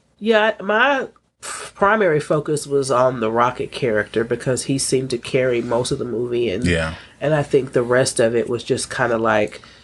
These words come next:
Speaker 1: everybody else was around that story.
Speaker 2: Mm-hmm.
Speaker 1: Um, and then, you know, kind of preparing or planning their outs.
Speaker 2: Mm-hmm.
Speaker 1: Um, and so having not watched the previous movies, I would say this was a pretty good movie. So I would give it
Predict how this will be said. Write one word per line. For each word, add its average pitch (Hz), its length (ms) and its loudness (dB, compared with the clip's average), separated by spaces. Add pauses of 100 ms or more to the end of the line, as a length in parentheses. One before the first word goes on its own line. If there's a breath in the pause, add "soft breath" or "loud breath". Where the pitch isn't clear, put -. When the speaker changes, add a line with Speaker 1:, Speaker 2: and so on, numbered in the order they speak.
(340 loud breath)
Speaker 1:
everybody 131 500 4
else 120 160 2
was 123 140 -2
around 117 540 2
that 110 240 0
story. 123 760 0
Speaker 2:
Mm-hmm. 98 560 -2
Speaker 1:
Um, 131 300 4
and 131 240 0
then, 123 320 0
you 131 120 0
know, 110 180 2
kind 117 260 -4
of 113 140 -4 (440)
preparing 123 800 0
or 110 120 -4
planning 120 560 -2
their 117 560 2 (480 loud breath)
outs. - 680 0 (120)
Speaker 2:
Mm-hmm. 98 340 -4
Speaker 1:
Um, 123 560 2 (160)
and 131 180 -4
so 127 600 2 (200 soft breath)
having 175 340 2
not 131 260 2
watched 131 560 -4 (180)
the 123 160 2
previous 131 720 0
movies, 139 440 0
I 160 80 0
would 190 100 4
say 170 100 2
this 156 220 0
was 135 120 -6
a - 40 -10
pretty 127 280 -4
good 120 200 -4
movie. 120 300 -4
So 117 200 -4
I 123 140 2
would 131 180 0
give 123 200 0
it 120 280 2